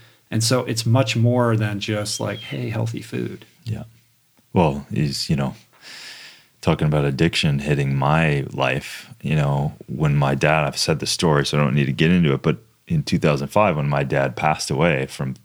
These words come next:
Speaker 2: thirty years of sobriety and started drinking again, it was when you, when I lost my father, there was something that hit me so bloody deeply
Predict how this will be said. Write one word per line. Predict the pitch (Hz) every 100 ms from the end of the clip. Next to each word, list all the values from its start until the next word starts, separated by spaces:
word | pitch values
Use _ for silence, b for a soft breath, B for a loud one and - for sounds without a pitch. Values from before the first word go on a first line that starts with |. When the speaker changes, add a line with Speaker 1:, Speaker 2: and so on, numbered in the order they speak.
| -
Speaker 2:
thirty | 82 73
years | 71 73 71
of |
sobriety | - 73 73 71 76 69
and | 65 65
started | - 69 62
drinking | 78 90 87
again, | 67 67 65 67 B B B B B B B -
it | 85
was | 82 80 - -
when | 87 80
you, | 78 80 78 78 - -
when | 82 80 78
I | 82 90
lost | 95 85 85 87 - -
my | 80 73
father, | - - 98 95 65 62 - - _ _ b b b b _
there | 80
was | 76 73
something | - 80 78 73
that | 67 -
hit | 87 -
me | 67
so | - - - 82 85
bloody | 78 78 76 73 69
deeply | 71 71 - 71 67 -